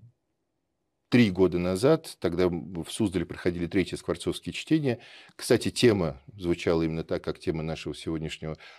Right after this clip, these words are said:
разговора. Правильно ли мы говорим по-русски? И мой коллега, а, представил почти серьёзный словарь делового общения. Вы, наверное, узнали на предыдущем слайде,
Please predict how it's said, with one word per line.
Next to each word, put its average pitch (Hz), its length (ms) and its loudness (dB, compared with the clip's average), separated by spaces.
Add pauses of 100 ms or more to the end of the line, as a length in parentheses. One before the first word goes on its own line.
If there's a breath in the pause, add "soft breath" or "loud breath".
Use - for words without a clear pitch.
разговора. 95 520 2
Правильно 90 380 4
ли 80 100 -2
мы 78 80 -4
говорим 78 420 -2 (600 loud breath)
по-русски? 110 600 4 (460 soft breath)
И 92 460 4 (320 loud breath)
мой 120 280 0
коллега, 104 520 2 (720 loud breath)
а, 90 200 4
представил 107 520 4
почти 110 340 0
серьёзный 101 380 2
словарь 95 400 4 (220 loud breath)
делового 87 720 4 (100)
общения. 71 720 -4 (420 soft breath)
Вы, 98 120 4
наверное, 92 300 4
узнали 90 280 -2
на 76 200 -4
предыдущем 80 440 -8
слайде, 76 460 -4